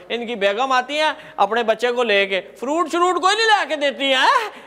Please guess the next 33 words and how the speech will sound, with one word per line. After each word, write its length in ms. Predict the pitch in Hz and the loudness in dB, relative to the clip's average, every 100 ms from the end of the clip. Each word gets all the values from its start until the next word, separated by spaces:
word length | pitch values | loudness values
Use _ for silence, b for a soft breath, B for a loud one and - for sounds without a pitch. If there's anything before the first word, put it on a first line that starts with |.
| - | -4
वो 100 | 254 | 0
आ, 200 | 262 220 | 2 2
उसे 160 | 247 262 | 2 -2
कहती 200 | 233 208 | -4 -6
है, 60 | |
"बेटा, 300 | 165 180 196 | -6 -4 0
इसे 180 | 214 202 | 0 -2
केले 320 | 196 185 180 | -6 -4 -2
कहते 280 | 196 202 202 | 0 -2 -2
हैं, 340 | 202 196 202 196 | -2 0 0 -2
ये 200 | 175 185 | -2 -2
सेब 300 | - 180 202 | 0 0 2
है।" 260 | 202 - | 0 -2
"बेचो 240 | - - 330 | -2 -2 -2
भाई, 200 | 277 320 | 0 0
आप 180 | 269 | 0
बेचो, 300 | 254 240 220 | 0 -2 0
हमने 280 | 277 214 233 | -2 -2 -4
इसे 400 | 233 233 233 220 | -2 -2 -2 -2
खरीद 280 | 202 208 254 | -4 -6 -6
के 60 | - | -6
तो 120 | 302 | -4
नहीं 140 | 277 240 | -4 -2
देने, 200 | 214 226 | -4 -2
बेचो, 420 | 208 220 254 262 | -2 -2 -2 -2
हैं, 320 | 233 240 269 | 0 -2 -2
ये 220 | 262 247 | -4 -6
सेब 340 | 247 214 226 254 | -6 -4 -2 -2
हैं, 520 | 254 247 226 - - | -2 -2 -4 -12 -14
इसको 240 | 214 - 226 | -12 -6 -4
नाशपाती 500 | 214 - 202 202 254 | -2 -2 -2 -2 -2
कहते 300 | 269 226 240 | 0 0 -2
हैं।" 360 | 233 220 220 | -2 -2 -4